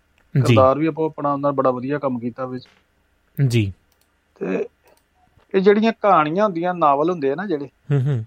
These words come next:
Speaker 2: ਜਿੱਥੋਂ ਤੱਕ ਮੈਨੂੰ ਆਈਡੀਆ, ਮੈਂ ਚਲੋ ਆਪਣੇ ਆਪ ਨੂੰ ਬਹੁਤ ਤਕੜਾ ਵੱਡਾ ਸਾਹਿਤਕਾਰ ਤੇ ਸਮਝੇ ਨਹੀਂ।
Speaker 1: ਜੀ।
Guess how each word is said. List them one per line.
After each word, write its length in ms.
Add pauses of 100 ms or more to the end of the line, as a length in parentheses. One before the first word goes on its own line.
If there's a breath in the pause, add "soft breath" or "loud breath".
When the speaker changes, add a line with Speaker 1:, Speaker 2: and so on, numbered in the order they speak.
(1500)
Speaker 2:
ਜਿੱਥੋਂ 260
ਤੱਕ 260
ਮੈਨੂੰ 380
ਆਈਡੀਆ, 380
ਮੈਂ 240
ਚਲੋ 180
ਆਪਣੇ 300
ਆਪ 160
ਨੂੰ 100
ਬਹੁਤ 220
ਤਕੜਾ 240
ਵੱਡਾ 320
ਸਾਹਿਤਕਾਰ 420
ਤੇ 120
ਸਮਝੇ 320
ਨਹੀਂ। 200 (460)
Speaker 1:
ਜੀ। 260